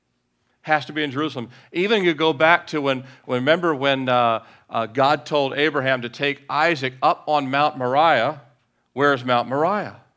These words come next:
Well, it was a picture. Mount Moriah is Mount Zion. It's right there in Jerusalem. So he had to go to the same place where Isaac was laid down as a type of future,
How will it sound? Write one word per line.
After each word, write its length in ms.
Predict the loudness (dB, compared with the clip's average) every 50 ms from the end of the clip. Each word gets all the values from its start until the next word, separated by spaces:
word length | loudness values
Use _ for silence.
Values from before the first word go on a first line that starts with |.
| _ _ _ _ _ _ _ _ _ _ _ _ _ _ _ _ _ -6
Well, 140 | -2 -2 -2
it 60 | -2
was 120 | -4 -4
a 60 | -6 -6
picture. 420 | -4 -4 -4 -4 -4 -8 -8 -6
Mount 240 | -2 0 -2 -2 -2
Moriah 540 | -2 -2 0 0 0 0 0 0 -2 -4 -4 -10 -20 _ -6
is 440 | -2 2 4 4 4 2 0 -6 -12 _ _ _ _ -14
Mount 320 | -6 -4 -4 -4 -4 -6
Zion. 320 | -4 0 0 0 0 0 -2
It's 160 | -6 -10 -12
right 420 | -8 -4 -2 -2 -2 -4 -6 -10
there 420 | -6 -4 -2 -2 -2 -2 -4 -6 -10 -16 _ _ _ -6
in 180 | -4 -4 -4
Jerusalem. 580 | -4 -4 -4 -2 -2 -2 -2 -4 -8 -10 -10 -10
So 160 | -6 -4 -4
he 80 | -2 0
had 160 | 0 0 0
to 60 | -2
go 160 | -2 -2 -2 -2
to 60 | -2
the 100 | -2 -4
same 380 | -6 -4 -2 0 0 0 -2
place 400 | -4 -2 0 2 2 0 -2 -6 -12 -18 _ -6
where 200 | -6 -6 -4 -2
Isaac 480 | 2 4 4 4 2 2 0 -2 -2
was 160 | -2 -6 -4
laid 320 | -2 0 2 2 2 0 -2
down 440 | -2 -2 0 0 0 -2 -4 -6 -12 -20 -20 -16 -6 0
as 460 | 2 4 6 6 4 2 0 -4 -8 -8 -4
a 140 | -2 -2 -2
type 560 | -4 -8 -18 -6 0 2 2 4 2 0 -4 -10 _ _ _ _ -8
of 240 | -6 -6 -6 -6 -10
future, 540 | -12 -10 -10 -10 -8 -4 -2 -2 -2 -2 -6